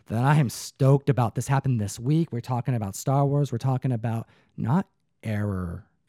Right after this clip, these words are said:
variants. No, no, no, no. We're not talking about, like, Thor comics being included in a Star Wars comic. No, no, no, no, not, not that.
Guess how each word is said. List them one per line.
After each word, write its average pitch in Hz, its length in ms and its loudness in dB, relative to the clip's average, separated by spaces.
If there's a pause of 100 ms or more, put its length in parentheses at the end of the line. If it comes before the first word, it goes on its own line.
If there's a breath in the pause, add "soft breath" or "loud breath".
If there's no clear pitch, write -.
(200)
variants. 87 560 -8
No, 87 100 -8
no, 85 80 -10
no, - 120 -14
no. 104 100 -16 (460 soft breath)
We're 147 80 4
not 185 80 6
talking 220 160 2
about, 208 140 4
like, 135 140 2
Thor 110 560 -2
comics 104 400 -6
being 80 340 -10
included 92 640 -12
in 104 140 -8
a 95 60 -10
Star 95 200 -8
Wars 95 160 -12
comic. 98 240 -10
No, 101 80 -4
no, 95 100 -4
no, 87 160 -10
no, 101 180 -6
not, 147 220 2
not 185 160 2
that. - 140 -4